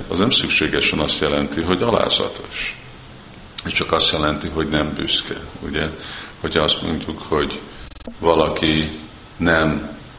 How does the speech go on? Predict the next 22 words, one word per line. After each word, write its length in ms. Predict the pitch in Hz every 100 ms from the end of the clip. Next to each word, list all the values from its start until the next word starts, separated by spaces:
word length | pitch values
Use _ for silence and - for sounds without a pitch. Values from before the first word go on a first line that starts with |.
| -
gazdag, 760 | - 92 104 98 76 69 71 - - -
az 140 | - 90
nem 100 | 131
jelenti, 380 | 95 71 69 131
hogy 160 | 71
szegény. 580 | - - 101 - - - - - - - - - -
És 120 | -
azt 180 | 78 -
mondjuk, 240 | 78 76
hogy 140 | - 71
valaki 680 | 76 76 71 - 73 69 69
nem 220 | 80 78
szegény, 460 | 73 - 95 78 71
az 160 | 73 80
nem 140 | 69
jelenti, 340 | 65 65 65
hogy 200 | 73 78
gazdag, 560 | 76 71 67 - - - - -
mert 180 | 73 69
vannak 400 | 73 71 69 -
annyi 260 | 71 76
más, 540 | 71 73 71 67 -